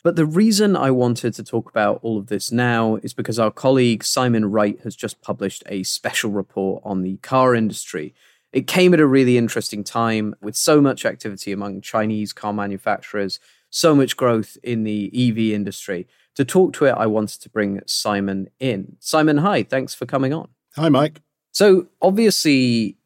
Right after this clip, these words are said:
Speaker 1: electric cars weren't invented yesterday. Tesla was founded in two thousand and three. Why did you decide that now was the time to take the deep dive into the car industry?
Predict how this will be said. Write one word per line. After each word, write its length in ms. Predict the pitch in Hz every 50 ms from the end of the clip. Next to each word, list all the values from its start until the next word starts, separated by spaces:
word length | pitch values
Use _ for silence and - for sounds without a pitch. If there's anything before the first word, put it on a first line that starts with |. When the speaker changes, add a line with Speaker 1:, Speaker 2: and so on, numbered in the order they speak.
| -
Speaker 1:
electric 460 | - 131 127 139 143 117 - - 120 -
cars 400 | - 127 117 113 110 110 - 117
weren't 160 | 113 110 104
invented 480 | 101 104 107 107 104 98 - 104 90
yesterday. 880 | - 151 156 139 - - 135 131 131 127 120 120 117 113 113 113 107 - -
Tesla 340 | - - 151 143 127 139 135
was 180 | 120 117 107 -
founded 440 | - 117 113 113 110 104 107 95
in 320 | 101 98 95 92 85 76 -
two 180 | - - 104 95
thousand 380 | - 95 92 90 90 - 92
and 100 | 87 90
three. 460 | - - 120 120 117 110 107 101 101 - _ _ _ _ _ _
Why 540 | 131 127 139 151 165 175 180 185 180 156 -
did 180 | - 143 139
you 160 | - 127 127 117
decide 440 | 123 113 - - 110 107 98 98
that 120 | 92 85 -
now 400 | 104 110 110 110 113 117 120 120
was 220 | 117 117 107 -
the 80 | - 101
time 500 | - - - 101 95 90 82 85 90 80
to 100 | - -
take 300 | - - - 92 - -
the 100 | - 110
deep 380 | - - 113 98 - - -
dive 560 | - - 104 95 87 87 87 82 80 78 - - - _
into 260 | - 113 107 92 - 82
the 100 | 85 87
car 300 | - - 90 87 85 90
industry? 560 | 90 - - - - - - - - -